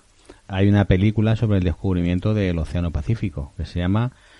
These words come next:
Los Conquistadores del Pacífico, del año, eh, año, eh, tiene pinta de ser del año sesenta. La, la fecha no se sabe exactamente cuándo es, pero parece que de sesenta y algo.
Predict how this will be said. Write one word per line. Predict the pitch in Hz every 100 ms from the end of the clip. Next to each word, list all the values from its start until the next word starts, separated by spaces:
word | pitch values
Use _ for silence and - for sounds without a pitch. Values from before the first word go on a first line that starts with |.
| _ -
Los | 98 98
Conquistadores | - 95 87 87 - 95 110
del | 113
Pacífico, | 82 80 131 104 - 73 69 _ -
del | 87 90
año, | 104 120 135 143 _ _ _ _ _ _ _ _ - - - - - -
eh, | 95 92 95 95 95
año, | 107
eh, | 98 101 -
tiene | - 117
pinta | 127 127
de | 120
ser | 127
del | 123
año | 120 120
sesenta. | 104 98 113 92 78
La, | 82 85 85 82 80 80 78 78 78
la | 87
fecha | - 110 113 131 120
no | 113
se | 107 107
sabe | - 110 107 101
exactamente | - 95 - 95 95 92
cuándo | 87 90 87 85
es, | 101 - - _ -
pero | 82
parece | 92 92 117
que |
de | 104
sesenta | 95 92 87 85
y | 82
algo. | 87 80